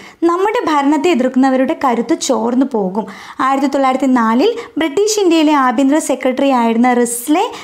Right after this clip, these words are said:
ബംഗാളിൽ നിലനിന്നിരുന്ന ജനതയുടെ ഐക്യത്തെക്കുറിച്ച് പറഞ്ഞതാണ്. ആരാണ് പറഞ്ഞത്? റിസ്ലെ പറഞ്ഞതാണ്. റിസ്ലെ, റിസ്ലെ പറഞ്ഞതാണ്. കാരണം ബംഗാളിലെ ജനങ്ങൾ ഭയങ്കര ഐക്യത്തിലാണ്.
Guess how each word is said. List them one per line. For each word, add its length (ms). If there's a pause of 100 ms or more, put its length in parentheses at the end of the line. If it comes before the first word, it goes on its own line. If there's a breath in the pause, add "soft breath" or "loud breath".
(140)
ബംഗാളിൽ 580
നിലനിന്നിരുന്ന 600
ജനതയുടെ 520
ഐക്യത്തെക്കുറിച്ച് 760
പറഞ്ഞതാണ്. 380
ആരാണ് 340
പറഞ്ഞത്? 360 (380 loud breath)
റിസ്ലെ 360
പറഞ്ഞതാണ്. 600
റിസ്ലെ, 440 (340 loud breath)
റിസ്ലെ 420
പറഞ്ഞതാണ്. 520
കാരണം 340
ബംഗാളിലെ 560
ജനങ്ങൾ 380
ഭയങ്കര 400
ഐക്യത്തിലാണ്. 640